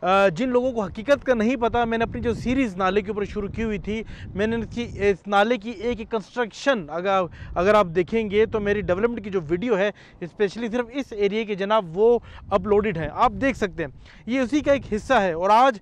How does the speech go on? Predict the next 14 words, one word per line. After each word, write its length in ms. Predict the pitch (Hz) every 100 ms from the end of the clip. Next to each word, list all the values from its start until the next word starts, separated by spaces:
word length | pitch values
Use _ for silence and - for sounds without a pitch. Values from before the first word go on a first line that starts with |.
| - - -
लगातार 460 | 185 196 214 262 254
दो 180 | 220 214
से 100 | 226
तीन 400 | 240 277 269 226
दिन, 180 | 233 226
लगातार 420 | 208 202 233 226
चौबीस 320 | 196 220 240
घंटे, 380 | 185 220 202 233
अड़तालीस 400 | 220 185 208 240
घंटे 240 | 175 202
लगातार 340 | 214 185 220 202
बारिश 300 | 190 220 185
के 80 | 202
बाद 220 | 208